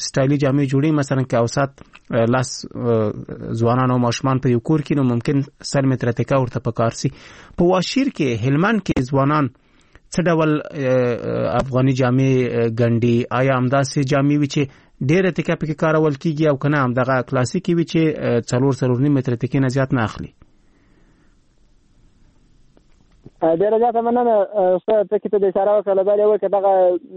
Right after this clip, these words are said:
Speaker 2: اه، د کالو یا دودو کلتور یا هغه رواجونه چې دي،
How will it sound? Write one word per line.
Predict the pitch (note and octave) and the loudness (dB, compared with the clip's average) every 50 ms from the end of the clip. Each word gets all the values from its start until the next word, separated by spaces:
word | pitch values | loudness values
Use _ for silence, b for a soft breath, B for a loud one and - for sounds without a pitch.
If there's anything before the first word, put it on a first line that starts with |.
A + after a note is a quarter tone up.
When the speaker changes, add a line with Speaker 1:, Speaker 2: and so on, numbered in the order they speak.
| F3+ F3+ E3+ | -4 -2 0
Speaker 2:
اه، | E3 D#3+ D#3 D#3 - _ _ _ _ _ _ _ _ _ - | 2 0 0 -2 -6 _ _ _ _ _ _ _ _ _ -6
د | E3+ D3 D#3+ D#3 D3+ - - | -2 0 0 0 0 0 0
کالو | E3+ F3 F#3 G3+ G3+ G3 | 0 2 2 2 2 2
یا | G3 F#3+ F#3 F3+ F3 E3+ D#3 D#3+ D#3+ E3 | 2 2 2 2 0 -2 -6 -12 -6 0
دودو | F3+ F#3 F3+ F3 E3+ D#3+ | 0 2 2 4 2 0
کلتور | - - D#3+ D#3 D3+ - F#3 F3+ | 2 0 -2 -2 0 -2 0 0
یا | F3 E3+ E3 | 2 2 2
هغه | D#3+ D#3+ D#3 D#3 D#3+ | 2 2 2 2 2
رواجونه | D#3 D#3 D#3 F3+ F3+ F3+ | 2 2 0 0 0 0
چې | E3 - F3 F3 | -2 0 0 2
دي، | F#3 | 2